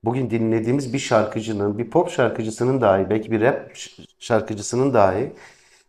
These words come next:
bilinç altında, bilinç dışında ister istemez gelen, oraya sızmış bir kültür var orada.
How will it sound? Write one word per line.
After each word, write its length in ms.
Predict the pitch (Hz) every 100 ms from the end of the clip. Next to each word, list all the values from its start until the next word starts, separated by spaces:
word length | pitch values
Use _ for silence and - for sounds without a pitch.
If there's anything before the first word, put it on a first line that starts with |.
| _ _ _ _ -
bilinç 360 | 110 160 190
altında, 580 | 143 110 107 92 90 95
bilinç 260 | 110 147 -
dışında 640 | 131 120 101 95 95 - - _ _ _ _
ister 400 | - - - 156
istemez 580 | 165 165 131 110 104 101 98 -
gelen, 560 | 98 120 117 113 117 117
oraya 320 | - 120 123 131
sızmış 480 | - 113 110 131
bir 100 | 123
kültür 300 | 123 98 95
var 180 | 156 151
orada. 460 | 107 95 - 85